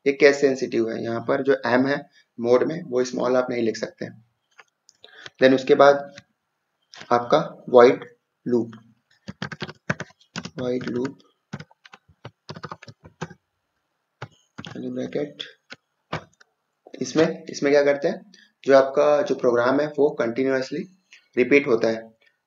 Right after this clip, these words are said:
तो हमको एलईडी को on off करना है, Continuously on off, फिर on and off। तो उसके लिए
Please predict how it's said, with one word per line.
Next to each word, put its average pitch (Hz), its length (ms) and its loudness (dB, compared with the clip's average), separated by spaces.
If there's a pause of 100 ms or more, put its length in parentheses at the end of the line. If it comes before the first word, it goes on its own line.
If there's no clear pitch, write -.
तो 127 60 -8
हमको 120 400 -2
एलईडी 123 280 4
को 147 280 -2
on 123 180 4 (300)
off 123 220 2
करना 110 240 -4
है, 110 80 -12 (460)
Continuously 113 600 0 (120)
on 120 140 -4 (180)
off, 123 180 0 (280)
फिर - 200 -6 (640)
on 127 160 2 (120)
and 120 420 4 (180)
off। 113 160 -2 (540)
तो 117 60 -2
उसके 117 220 2
लिए 139 180 4